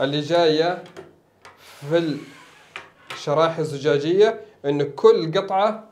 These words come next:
بستارتها، يعني إذا فتحنا الزجاج فصل الصيف إنه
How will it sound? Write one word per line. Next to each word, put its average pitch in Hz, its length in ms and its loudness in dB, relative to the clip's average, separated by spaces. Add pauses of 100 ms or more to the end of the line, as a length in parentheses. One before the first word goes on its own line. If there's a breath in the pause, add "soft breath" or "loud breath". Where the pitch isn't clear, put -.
بستارتها، 151 720 2
يعني 147 280 0
إذا 160 180 -2
فتحنا 156 640 -6 (380 loud breath)
الزجاج 147 800 0 (440 soft breath)
فصل 160 280 -6
الصيف 226 380 0 (480 soft breath)
إنه 190 420 0